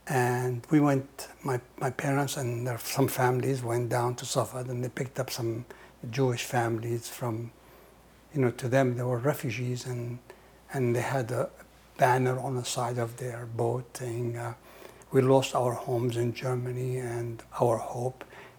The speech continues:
Can you don't let us, our hope in, uh, here in, in your country?" So,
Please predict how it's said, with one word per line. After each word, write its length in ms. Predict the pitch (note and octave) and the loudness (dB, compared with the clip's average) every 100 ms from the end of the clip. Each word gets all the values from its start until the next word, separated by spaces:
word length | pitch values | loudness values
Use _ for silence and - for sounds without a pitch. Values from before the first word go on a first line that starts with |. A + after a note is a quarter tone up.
| - | -2
Can 220 | C#3 B2 | 2 4
you 300 | B2 A#2+ A#2+ - | 2 -2 -6 2
don't 300 | D3 C#3 B2+ | 6 6 6
let 140 | B2 | 4
us, 380 | B2 - - - - | 2 -2 -8 -10 -4
our 180 | C3 A#2+ | 0 0
hope 360 | A#2+ B2+ B2 F#3+ | 4 2 2 -4
in, 380 | C#3+ A2+ A#2 B2 - - - - - - - - | -4 -4 -4 -10 -20 -20 -20 -20 -20 -20 -12 -6
uh, 180 | B2+ A#2 | -4 -4
here 320 | - C3 A#2+ - | 2 4 4 2
in, 440 | B2 A2+ A#2+ A#2+ B2+ - - | -4 -4 -6 -8 -12 -12 -4
in 160 | B2+ | -2
your 100 | A#2+ | -2
country?" 420 | A2 C3+ B2 - B2 - - - - | -2 -2 -2 -4 -14 -14 -16 -16 -10
So, 400 | - C#3+ B2+ D3 | 0 4 4 2